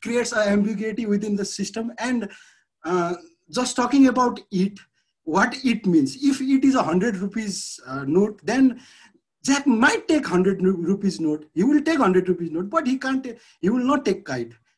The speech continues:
Maybe he could take cookies, maybe he could take a chocolate, or maybe he could, he could take other thing, but he will not take, take car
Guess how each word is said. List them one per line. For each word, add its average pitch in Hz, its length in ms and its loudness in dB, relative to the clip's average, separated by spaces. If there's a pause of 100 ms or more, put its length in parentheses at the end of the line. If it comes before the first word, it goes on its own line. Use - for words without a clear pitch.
(140)
Maybe 196 440 4
he 233 120 2
could 269 220 0
take 226 180 2
cookies, 190 500 -2 (180)
maybe 226 340 4
he 240 100 6
could 269 240 4
take 240 280 2
a 202 100 2
chocolate, 196 540 -2
or 214 60 -8
maybe 302 320 2
he 240 180 0 (140)
could, 226 120 -6
he 202 160 0
could 208 200 -6
take 214 240 -12 (460)
other 214 200 2
thing, 233 200 -4
but 285 180 2
he 175 100 2
will 240 140 0
not 247 260 -4
take, 233 180 -8 (320)
take 226 220 -8 (520)
car 196 420 0